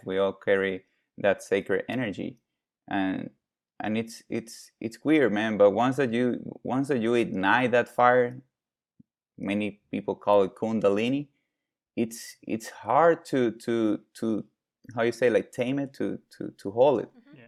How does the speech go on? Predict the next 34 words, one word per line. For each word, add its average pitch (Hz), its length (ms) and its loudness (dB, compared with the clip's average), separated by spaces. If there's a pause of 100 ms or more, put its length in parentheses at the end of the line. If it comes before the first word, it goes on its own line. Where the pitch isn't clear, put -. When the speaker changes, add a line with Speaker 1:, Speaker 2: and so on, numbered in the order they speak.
(100)
Speaker 1:
'Cause 104 180 -6
you 113 80 0
feel 143 340 0
so, 143 240 0
like, 131 400 4 (320)
"I 113 100 -2
wanna 123 320 0
eat 135 200 -2
the 131 100 0
world," 135 460 -2
you 120 80 -4
know, 135 320 -2
'cause, 117 280 -2 (140)
Speaker 2:
<laughs> - 100 -20
Speaker 1:
'cause 120 220 -6
you 120 80 0
feel 143 160 -2
Speaker 2:
Yeah. 147 140 8
Speaker 1:
like, 127 140 6
"If 127 180 -2
I'm 143 240 2
not 151 180 0
here 147 220 2
for 143 180 0
this, 131 340 0
what 127 220 4
else 139 240 4
am 135 100 -2
I 135 120 0
here 139 260 4
for?" 98 460 6 (320)
<laughs> 196 80 8 (920)
So, - 340 0
so 123 600 8